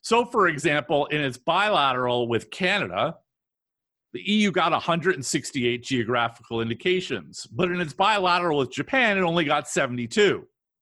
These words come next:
In a trade deal with Thailand, it's got a hundred and seventy-one that it's pushing for. Now, the E U has fourteen agreements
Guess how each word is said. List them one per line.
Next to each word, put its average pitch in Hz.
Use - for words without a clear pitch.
In 196
a 190
trade 277
deal 190
with 165
Thailand, 131
it's 185
got 214
a 170
hundred 208
and 165
seventy-one 190
that 143
it's 107
pushing 104
for. 85
Now, 190
the 202
E 254
U 330
has 180
fourteen 262
agreements 180